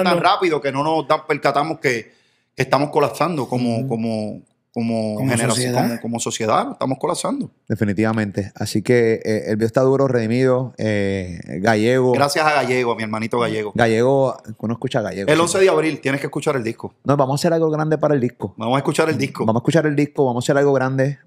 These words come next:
Speaker 3: Por eso quería
Speaker 1: Saludos a Mora también, a mi hermano Mora, que hicimos un éxito en el disco, que es un palo, ya tiene video. Venimos
Speaker 3: Mora.
Speaker 1: duro, con Mora, Mora,
Speaker 3: Qué
Speaker 1: gente.
Speaker 3: duro.
Speaker 1: Yo creo que eso, esos juntes son los que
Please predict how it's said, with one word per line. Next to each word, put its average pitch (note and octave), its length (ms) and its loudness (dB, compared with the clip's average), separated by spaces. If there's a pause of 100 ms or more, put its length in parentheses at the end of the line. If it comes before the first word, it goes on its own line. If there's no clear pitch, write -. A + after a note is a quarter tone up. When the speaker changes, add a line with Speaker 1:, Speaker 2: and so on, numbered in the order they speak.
Speaker 3:
Por A#2+ 100 0
eso C3+ 540 2
quería B2+ 200 4
Speaker 1:
Saludos F#3 300 4
a - 20 4
Mora F#3+ 360 2
también, F#3 320 2
a F3+ 80 0
mi E3+ 60 -2
hermano E3 280 0
Mora, E3+ 180 0
que D3+ 100 -6
hicimos D3+ 280 -4
un D#3 100 -4
éxito D3 280 -2
en C#3+ 80 -2
el A#2+ 100 -4
disco, C#3+ 260 -2
que C3 60 -2
es C3+ 60 0
un C#3+ 120 -4
palo, D3 380 2
ya B2 140 -4
tiene C3+ 180 -4
video. C3+ 480 0 (240)
Venimos C#3 220 4
Speaker 3:
Mora. B2+ 100 4
Speaker 1:
duro, C#3+ 400 -2
con B2 160 -4
Mora, C#3 280 4
Mora, B2+ 260 2
Speaker 3:
Qué B2+ 60 0
Speaker 1:
gente. A#2+ 200 4
Speaker 3:
duro. G#2 340 0
Speaker 1:
Yo D#3+ 80 0
creo G3 140 4
que G#3 80 2
eso, - 140 -4 (120)
esos F#3 200 2
juntes F#3+ 320 0
son E3 120 2
los E3+ 140 2
que E3 500 0